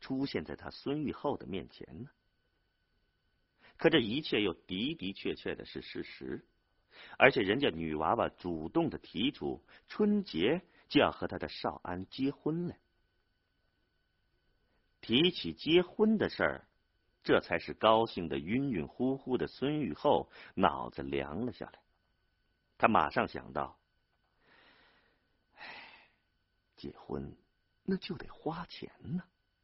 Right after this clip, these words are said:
可手上没几个钱，又到哪儿去借来？虽说人家女方不要钱，可也不能连几身衣服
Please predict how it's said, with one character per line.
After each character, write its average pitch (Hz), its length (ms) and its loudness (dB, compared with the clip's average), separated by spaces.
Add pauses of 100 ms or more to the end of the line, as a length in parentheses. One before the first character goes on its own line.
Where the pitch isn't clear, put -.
(800)
可 240 100 0
手 85 220 -4
上 92 140 -4
没 123 260 0
几 - 160 -12
个 - 100 -8
钱， - 240 -18 (720)
又 226 120 0
到 202 100 -6
哪 98 280 -6
儿 67 80 -14
去 - 160 -10
借 202 340 -4
来？ - 220 -14 (2250)
虽 73 240 -6
说 65 400 -10 (480)
人 117 120 -6
家 147 80 -8
女 98 280 -14
方 101 220 -12
不 - 240 -6
要 151 260 -8
钱， - 160 -20 (1000)
可 - 140 -2
也 208 120 4
不 180 120 -2
能 196 140 2
连 233 140 4
几 190 140 -8
身 143 200 -2
衣 208 260 0
服 92 260 0